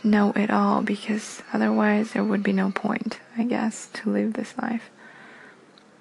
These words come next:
Although, back to the point, there's probably is no point after all, unless you create one.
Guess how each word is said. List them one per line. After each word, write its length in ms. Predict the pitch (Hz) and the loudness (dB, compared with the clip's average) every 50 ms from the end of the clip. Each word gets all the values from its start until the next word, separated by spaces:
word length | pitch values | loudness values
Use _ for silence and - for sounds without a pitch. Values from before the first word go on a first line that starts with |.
| - - - - - - | -20 -20 -20 -12 -6 -4
Although, 280 | - 190 202 196 190 185 | -2 0 2 2 2 2
back 220 | 180 170 - - | 2 2 2 2
to 120 | - - | 0 0
the 80 | 185 185 | 0 0
point, 440 | 185 - - - - 214 190 - - - - | 0 0 0 0 0 0 -4 -4 -8 -10 -6
there's 200 | 240 214 202 - | -4 -4 -4 -2
probably 440 | - - 233 220 214 226 214 208 - | -2 2 2 4 4 4 4 2 2
is 340 | - - - - - - 240 | 0 -2 -4 -6 -8 -4 -2
no 240 | 233 240 247 254 269 | 0 0 0 0 -2
point 640 | - - - 269 - 320 302 285 254 - - - - - - - - - - - - - - | -4 -4 -2 -2 0 0 0 -2 -4 -6 -8 -14 -14 -16 -16 -16 -16 -16 -18 -20 -12 -4 0
after 320 | - 302 - - - - | 0 0 0 0 0 2
all, 280 | - - - - 202 185 - - - - - | 2 2 2 0 -2 -6 -10 -16 -14 -6 -2
unless 360 | 208 202 202 208 - - - | 0 0 0 0 -2 -4 -10
you 80 | - | -10
create 380 | - - - 233 233 240 233 220 | -8 -4 0 2 2 2 2 2
one. 260 | 220 220 - - 208 | 0 0 -2 -2 -4